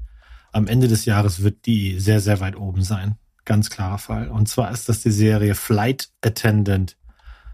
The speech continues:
die es jetzt auf Amazon Prime zu sehen gibt, mit Kaley Cuoco in der Hauptrolle.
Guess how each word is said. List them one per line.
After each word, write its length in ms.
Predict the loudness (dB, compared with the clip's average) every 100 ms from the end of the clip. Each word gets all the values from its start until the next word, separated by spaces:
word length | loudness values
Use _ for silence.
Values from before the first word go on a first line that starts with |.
| -20 -18 -4
die 140 | 0 0
es 180 | -2
jetzt 260 | -4 -4 -6
auf 260 | -4 -2 0
Amazon 580 | 0 0 2 2 2 0
Prime 320 | 2 2 2
zu 140 | 2
sehen 260 | 2 4 2
gibt, 440 | 2 -2 -4 -4
mit 520 | 2 2 0 -4 -10 -10 _ _ 0
Kaley 260 | 2 2
Cuoco 460 | -2 0 0 2 -2
in 100 | 0
der 140 | 0
Hauptrolle. 600 | 0 -2 -4 0 2 0